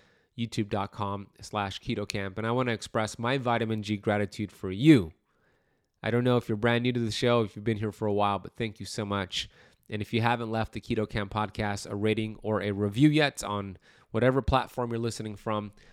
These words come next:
please do so. It really helps the show grow. And honestly, we spend, uh, a lot of resources to get these podcasts out.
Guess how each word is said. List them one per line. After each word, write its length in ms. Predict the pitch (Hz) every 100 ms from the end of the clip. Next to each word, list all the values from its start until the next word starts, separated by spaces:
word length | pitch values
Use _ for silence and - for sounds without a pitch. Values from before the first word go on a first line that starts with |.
| - - -
please 320 | - 139 120
do 120 | 117
so. 340 | 107 101 95 98 -
It 120 | 101
really 240 | 117 113 104
helps 260 | 104 -
the 80 | 101
show 200 | - 95
grow. 340 | 95 95 92
And 220 | 95 92 -
honestly, 360 | 104 120 117 113
we 100 | 107
spend, 400 | - 110 107 101 - - - - _ - -
uh, 200 | 110 101
a 80 | 104
lot 240 | 113 117 113
of 180 | 104 101
resources 840 | 110 135 143 107 95 107 101 117 -
to 120 | 123
get 180 | 110 113
these 160 | 113 104
podcasts 600 | - 104 - 101 95 - -
out. 380 | 113 - -